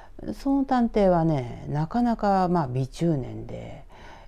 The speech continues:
四十ぐらいだったんですけどね。で、独身で。ただね、前科が二犯あった。で、まあ、遠慮があったんでしょうね。女性に対しては非常に奥手で、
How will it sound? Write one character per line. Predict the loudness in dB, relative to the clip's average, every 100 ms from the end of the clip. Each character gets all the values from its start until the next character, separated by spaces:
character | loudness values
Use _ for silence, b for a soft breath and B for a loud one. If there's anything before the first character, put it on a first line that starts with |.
| -8
四 | 2 4 6 6
十 | 6 6
ぐ | 6 4
ら | 2
い |
だ | -4
っ | -10
た | -12
ん |
で | -12
す | -12
け | -10
ど | -4
ね。 | -2 -2 -4 -8 -10
で、 | -4 0
独 | 2 0
身 | -4 -4 -4 -2
で。 | -4 -6 -10 b b b b b b b b -6
た |
だ | -2 -2
ね、 | -6 -12 -16 -20 -20 -8 -6 0
前 | 4 4
科 | 2
が | -2 -2
二 | -2
犯 | -2 -10
あ | -12
っ | -12
た。 | -12 -12 -14 -18 b b b b b -6
で、 | -2
ま | 0
あ、 |
遠 | 2 2 4
慮 | 2 4
が | 4
あ |
っ | 2
た | -2 -10
ん | -8
で |
し | -8
ょ | -4
う | -2
ね。 | 0 -2 -4
女 | -2 -2
性 | -4 -10 -8
に | -4
対 | 0 0
し | 0
て |
は | -2
非 | 0
常 | 2 2
に | 2
奥 | -2 0
手 | 0
で、 | 0